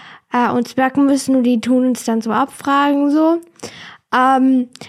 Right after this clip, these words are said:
lerne ich die ganze Woche nicht, weil ich's vergessen hab. Und dann die Nacht davor mache ich mir Karteikarten, gehe ich in die Schule, guck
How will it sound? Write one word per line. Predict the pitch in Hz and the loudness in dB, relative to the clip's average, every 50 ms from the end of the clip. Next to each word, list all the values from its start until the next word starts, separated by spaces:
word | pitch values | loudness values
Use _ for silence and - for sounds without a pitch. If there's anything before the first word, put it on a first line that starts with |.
| - _ _ _ - 247 | -20 _ _ _ -4 0
lerne | 262 269 269 277 285 294 294 294 | 0 2 2 2 2 2 2 0
ich | 269 - | 0 0
die | 262 | 0
ganze | 269 269 262 - 254 | 0 0 0 0 0
Woche | 254 285 294 294 311 | 0 0 0 0 0
nicht, | 311 320 294 - | 0 0 0 -2
weil | 269 254 | -2 -4
ich's | 233 - | -2 -2
vergessen | - 262 247 262 262 - 285 269 262 | -2 -2 -2 -2 -2 -2 -2 0 0
hab. | 269 294 285 - | 0 0 -2 -2
Und | 269 247 | -2 -2
dann | 247 254 247 233 | 0 0 0 0
die | 226 254 | 2 2
Nacht | 254 269 294 302 - - - | 2 2 0 -2 -2 -4 -6
davor | 262 254 - 285 285 294 302 | -6 -2 -2 0 2 2 2
mache | 285 269 262 262 262 262 | 2 0 0 0 -2 -2
ich | 262 - | -2 -2
mir | 269 254 | -2 -2
Karteikarten, | 247 - 254 240 - 269 277 294 285 - 269 254 254 262 - - 339 359 - - - - - _ | -2 -2 -4 -4 -2 -2 -2 -2 -2 -2 -2 -2 -2 -2 -4 -6 -6 -6 -8 -12 -20 -20 -10 _
gehe | - 262 | -2 0
ich | 269 262 | 0 2
in | 285 269 269 | 2 2 2
die | 269 | 2
Schule, | - - 311 359 370 320 294 311 320 - - - - _ _ _ | 0 0 2 2 4 4 2 0 -2 -4 -10 -20 -20 _ _ _
guck | - - 320 294 | -4 -2 -2 -2